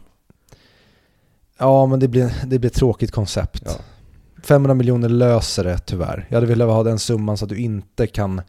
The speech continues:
Speaker 1: hela tiden skydda dig på det sättet.
Speaker 2: Mm.
Speaker 1: För femhundra miljoner, då kan du praktiskt taget ha en
Speaker 2: Egen ö.
Speaker 1: du kan ha en glaskupa runt dig
Speaker 2: Ja.
Speaker 1: hela tiden.
Speaker 2: Ja. Kanske roligt om man säger f-, tio miljoner.
Speaker 1: Mm.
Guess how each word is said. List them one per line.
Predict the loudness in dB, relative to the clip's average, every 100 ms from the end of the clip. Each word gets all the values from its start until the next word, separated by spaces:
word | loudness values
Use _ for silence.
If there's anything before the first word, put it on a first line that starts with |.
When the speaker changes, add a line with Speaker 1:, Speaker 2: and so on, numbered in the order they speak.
| _
Speaker 1:
hela | -6 -4
tiden | -4 -6 -6
skydda | -6 -6 -4
dig | -6
på | -6
det | -8
sättet. | -8 -8 -6
Speaker 2:
Mm. | -8 -10 _ _ _ _ _ _ _ _ _ _
Speaker 1:
För | -4
femhundra | 0 2 2
miljoner, | 2 2 2 0
då | -2
kan | 0
du | -2
praktiskt | -2 -4 -4
taget | -2 -2 -4
ha | -2 0 0
en | 0 -4 -6 -10 _ _ _ _ _ _ _ _ -6
Speaker 2:
Egen | -4 -2 -4
ö. | -4 -6 -4
Speaker 1:
du | -2
kan | 0
ha | 0
en | 0
glaskupa | 4 4 2 0 -2 0 0
runt | 2 0 -2 -6
dig | -8 -8 -8
Speaker 2:
Ja. | -10 -12 -16 _
Speaker 1:
hela | -8 -6
tiden. | -6 -10 -10 -12 -12
Speaker 2:
Ja. | -16 -18 _ _ -6
Kanske | -2 2
roligt | 2 2
om | 0
man | 0
säger | -4
f-, | -6 -16 -18 -16
tio | -8 -6 -4
miljoner. | -4 -6 -8 -12 -16 _ _ _ _ _ _ _ _ _ _ _ _ _ _ _ _ _ _ _ _
Speaker 1:
Mm. | 0 0